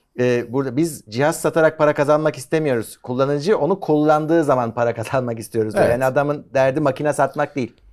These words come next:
Speaker 2: Yani büyük olasılıkla makine zaten maliyetine
Speaker 1: Maliyeti
Speaker 2: falan
Speaker 1: nedir?
Speaker 2: satılıyordur. Ko-, konsollar
Speaker 1: Konsol
Speaker 2: gibi.
Speaker 1: mantığı, evet.
Speaker 2: Onun üreteceği değerler hedeflenerek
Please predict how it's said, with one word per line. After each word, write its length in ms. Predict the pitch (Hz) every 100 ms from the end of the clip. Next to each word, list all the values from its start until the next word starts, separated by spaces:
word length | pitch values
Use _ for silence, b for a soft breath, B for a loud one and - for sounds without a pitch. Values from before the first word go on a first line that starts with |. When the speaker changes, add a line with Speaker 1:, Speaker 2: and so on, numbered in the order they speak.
| - _
Speaker 2:
Yani 220 | 381 254 214
büyük 200 | 247 247
olasılıkla 500 | 214 - 202 202 190
makine 400 | 180 208 190 175
zaten 540 | 180 170 180 170 165
maliyetine 460 | 170 170 165 151 139
Speaker 1:
Maliyeti 280 | 139 143
Speaker 2:
falan 120 | 160 156
Speaker 1:
nedir? 180 | 123
Speaker 2:
satılıyordur. 360 | - 131 107 98
Ko-, 320 | 101 139 123
konsollar 680 | - 139 135 151 135 135 131
Speaker 1:
Konsol 220 | 117 131
Speaker 2:
gibi. 80 | 123
Speaker 1:
mantığı, 340 | 107 98 98 98
evet. 180 | 92 -
Speaker 2:
Onun 360 | 147 151 185 185
üreteceği 720 | 160 147 160 147 156 175 147
değerler 720 | 123 110 95 92 82 - - _ _
hedeflenerek 1040 | - 104 95 - 95 98 95 92 90 -